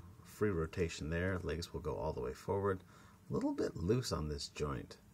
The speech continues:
like, in certain positions, which is real unfortunate. I'll have to fix that later. Back all the way, forward all the way.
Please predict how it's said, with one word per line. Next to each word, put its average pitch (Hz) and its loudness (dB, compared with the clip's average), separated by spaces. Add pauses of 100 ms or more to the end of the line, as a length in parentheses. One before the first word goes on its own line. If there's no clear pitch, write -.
(460)
like, 87 -2
in 90 0
certain - 0
positions, 78 -2 (1080)
which - -4
is 92 4
real 113 4
unfortunate. 98 -4 (240)
I'll 90 -6
have 98 -4
to - -10 (140)
fix - -8
that - -8
later. - -8 (1400)
Back 87 2
all 71 0
the 80 2
way, 78 4
forward 80 2
all 76 0
the - 0
way. 73 0